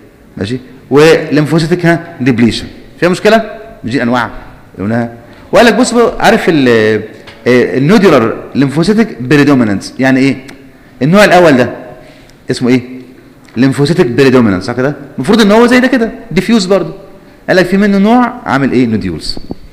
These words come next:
اه يبقى كده في نوعين عاملين نوديولز، ركزوا معايا بقى. في نوعين ممكن يعملوا نوديولز، الميكس سيلولاريتي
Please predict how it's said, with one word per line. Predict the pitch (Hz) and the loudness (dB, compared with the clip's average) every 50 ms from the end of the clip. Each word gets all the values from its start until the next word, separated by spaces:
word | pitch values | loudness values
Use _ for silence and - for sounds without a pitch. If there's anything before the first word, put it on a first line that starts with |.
| - - - - - - - - - - - - 104 | -20 -20 -20 -20 -20 -20 -20 -20 -20 -20 -10 -6 -4
اه | 117 | -2
يبقى | 120 98 101 107 | -2 -2 -4 -4
كده | 147 135 131 | -2 -2 -2
في | - 147 143 | -2 -2 -2
نوعين | 127 110 127 139 | -2 0 0 -2
عاملين | 120 113 123 127 | 0 0 0 0
نوديولز، | 120 107 92 101 92 82 - - - - | 0 -2 -2 -2 -4 -4 -6 -8 -10 -12
ركزوا | 90 - - 104 107 | -10 -6 -4 -2 -2
معايا | 101 90 85 | -2 -2 -4
بقى. | - - - - - - - - - - - - | -6 -8 -10 -14 -18 -20 -20 -20 -20 -20 -8 -4
في | 135 | -2
نوعين | 120 110 101 110 123 147 165 156 - - - - - - | -2 0 0 0 0 0 0 -2 -4 -8 -14 -16 -12 -10
ممكن | - - 135 113 | -6 -4 -2 -2
يعملوا | 107 117 113 104 | -2 -2 -2 -2
نوديولز، | 101 85 90 82 78 - - - - - _ - _ - - - _ - 101 | -4 -4 -6 -8 -10 -10 -14 -16 -18 -20 _ -20 _ -20 -20 -20 _ -6 -4
الميكس | 110 107 123 151 156 147 147 - - - | -2 0 0 0 0 -2 -6 -10 -8 -4
سيلولاريتي | 107 113 143 160 170 170 - 196 185 | -2 0 0 2 0 -2 -2 -4 -4